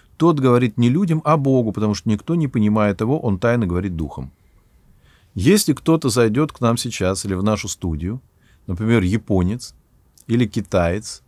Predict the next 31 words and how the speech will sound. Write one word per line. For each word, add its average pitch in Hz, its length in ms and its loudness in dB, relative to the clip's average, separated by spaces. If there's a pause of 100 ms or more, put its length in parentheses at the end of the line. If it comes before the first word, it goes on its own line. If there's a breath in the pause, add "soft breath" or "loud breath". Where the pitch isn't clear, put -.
(440)
или, 117 400 2 (320 soft breath)
э, 80 80 -4
даже 76 400 -4
немец, 104 560 0 (100)
если 117 240 0
мы 120 140 6
не 131 100 4
знаем 127 500 0
их 101 200 -2
языков, 110 580 -4 (640)
то 123 360 4 (460 loud breath)
он, 156 240 4
например, 110 360 0
начнёт 117 760 0 (140)
молиться, 101 560 0
говорить 80 400 -2
сказано, 92 420 -6
то 85 120 -10
есть - 180 -10
молиться 101 440 0
на 87 300 0
немецком 101 560 0
или 85 80 -2
на 85 140 -2
китайском 139 520 -2
молитвой 104 420 0
"Отче 117 340 -6
наш". 92 260 -4
Мы 139 140 2
его 95 180 0
поймём? 185 460 0